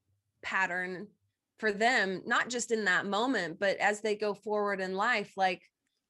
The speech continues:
you know, "What would make me feel safe in this situation? What would make me feel like this is a, a good resolution to the problem?" Because I think a lot of kids don't, are not empowered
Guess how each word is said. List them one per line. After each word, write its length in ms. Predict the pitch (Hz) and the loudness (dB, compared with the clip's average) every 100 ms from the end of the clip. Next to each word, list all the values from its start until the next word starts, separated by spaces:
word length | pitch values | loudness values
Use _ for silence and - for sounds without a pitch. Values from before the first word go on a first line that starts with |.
| _ | _
you 80 | 220 | -2
know, 120 | 220 | 0
"What 300 | 202 233 190 | 2 2 2
would 240 | 214 254 269 | 2 -2 0
make 260 | 240 196 | -4 -4
me 160 | 202 185 | -6 -8
feel 420 | - 208 180 165 | -6 -4 -4 -4
safe 600 | - - 220 185 165 - - | -4 -2 0 0 -2 -8 -6
in 200 | 190 180 | -4 -4
this 160 | 175 | -6
situation? 840 | - 180 180 165 170 - 160 156 170 - - _ | -8 -6 -4 -4 -4 -6 -8 -10 -14 -20 -20 _
What 260 | 226 226 208 | 2 2 2
would 280 | 233 240 | 0 2
make 240 | 214 196 208 | -2 -6 -4
me 160 | 196 | -6
feel 540 | 180 - 190 180 175 170 | -6 -6 -4 -2 -2 0
like 280 | 180 180 180 | -2 -2 -6
this 200 | 190 190 | -6 -4
is 200 | 175 180 | -4 -2
a, 320 | 175 165 - | -2 -2 -2
a 100 | 190 | -4
good 280 | 180 196 185 | -2 -2 2
resolution 640 | 185 180 180 175 175 180 | 0 0 -2 -2 -2 -4
to 100 | 175 | -6
the 100 | 170 | -6
problem?" 640 | 170 170 170 151 127 139 185 _ _ _ | -4 -2 -2 -2 -6 -8 -12 _ _ _
Because 240 | 220 240 247 | -2 0 0
I 60 | |
think 200 | 277 339 | -2 -2
a 60 | 359 | 0
lot 180 | 311 277 | 2 2
of 120 | 240 | 0
kids 280 | - 247 226 | -4 -6 -6
don't, 400 | 214 226 226 - - _ _ _ _ _ _ _ _ _ - | -4 -2 -2 -6 -14 _ _ _ _ _ _ _ _ _ 0
are 160 | 233 | 2
not 360 | 233 220 226 - | 4 4 2 2
empowered 1040 | 214 202 - 196 202 254 190 160 160 202 | -2 -2 -4 -2 0 2 0 0 -4 -6